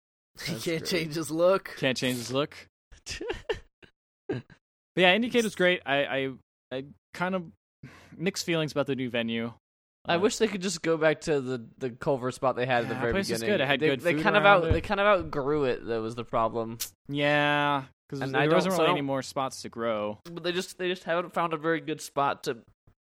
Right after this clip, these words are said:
Speaker 2: grow into. All the places they've chosen have been like, "Let's split up this entire thing into, like, different areas where it's not,"
Speaker 3: I didn't
Speaker 2: like
Speaker 3: mind the last one too much. It wasn't for the bad food.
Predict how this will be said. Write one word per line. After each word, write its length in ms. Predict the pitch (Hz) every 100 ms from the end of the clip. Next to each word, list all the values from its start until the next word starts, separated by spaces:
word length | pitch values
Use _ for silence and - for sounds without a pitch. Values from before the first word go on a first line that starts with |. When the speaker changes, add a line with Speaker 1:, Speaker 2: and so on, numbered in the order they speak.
| 156
Speaker 2:
grow 280 | 156 143 131
into. 400 | 143 151 - 101
All 80 | 117
the 60 |
places 360 | 127 147 139 135
they've 140 | 131 120
chosen 400 | - 131 127 123
have 80 | 117
been 140 | 117
like, 180 | 117 113
"Let's 180 | 151 180
split 200 | - 185
up 120 | 196
this 180 | 151 139 - -
entire 460 | 104 139 170 156
thing 200 | 143 180
into, 160 | 143 123
like, 160 | 120 -
different 260 | 131 143 151
areas 400 | - 139 139 113
where 140 | 117 110
it's 160 | 107
not," 100 | 127
Speaker 3:
I 40 | 285
didn't 140 | 370 190
Speaker 2:
like 0 |
Speaker 3:
mind 240 | 185 202
the 60 | 135
last 300 | 120 147 -
one 100 | 156
too 120 | 165
much. 220 | 175 -
It 80 | 135
wasn't 260 | 135 143
for 80 | 127
the 80 | 120
bad 340 | 101 107 110 104
food. 320 | 113 113